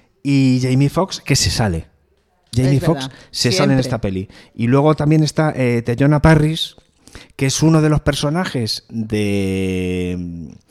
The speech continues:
Speaker 1: de esta, de, no, la de Marvel, la de Terror Visión, no, de Terror,
Speaker 2: Ajá.
Speaker 1: Terror Visión, digo yo.
Speaker 2: Sí, ya sé, con la Bruja Escarlata.
Speaker 1: La Bruja Escarlata.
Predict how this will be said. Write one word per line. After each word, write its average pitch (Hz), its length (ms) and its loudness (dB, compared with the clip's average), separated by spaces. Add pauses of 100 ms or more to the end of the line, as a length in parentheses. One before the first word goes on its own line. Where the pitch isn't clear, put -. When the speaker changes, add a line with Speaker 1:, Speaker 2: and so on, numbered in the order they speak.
(420)
Speaker 1:
de 117 260 -4
esta, 127 220 0
de, 120 200 0
no, 113 240 0
la 107 280 -2
de 104 300 0
Marvel, 123 360 0
la 107 100 -6
de 101 220 -4
Terror 104 280 -8
Visión, 139 360 0
no, 107 280 -2
de 95 100 -14
Terror, 156 200 -2
Speaker 2:
Ajá. 147 120 -6
Speaker 1:
Terror 90 220 -14
Visión, 90 240 -14
digo 78 180 -14
yo. 85 180 -12 (200)
Speaker 2:
Sí, 233 280 -4
ya 185 100 -6
sé, 185 180 -6
con 175 140 -2
la 165 100 -2
Bruja 180 220 -4
Escarlata. 151 440 -12
Speaker 1:
La 101 100 -4
Bruja 117 220 0
Escarlata. 139 520 -6